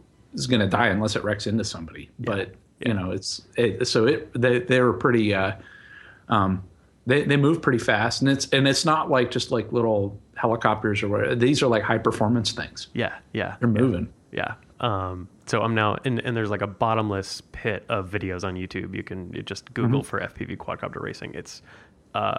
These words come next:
Speaker 2: looks extraordinary. Um, and now I know what to ask for for my birthday.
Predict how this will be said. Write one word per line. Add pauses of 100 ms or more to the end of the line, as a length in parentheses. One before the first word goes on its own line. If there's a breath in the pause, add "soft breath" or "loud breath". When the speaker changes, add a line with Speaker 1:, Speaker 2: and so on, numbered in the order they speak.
Speaker 2:
looks
extraordinary.
Um,
and
now
I
know
what
to
ask
for
for
my
birthday.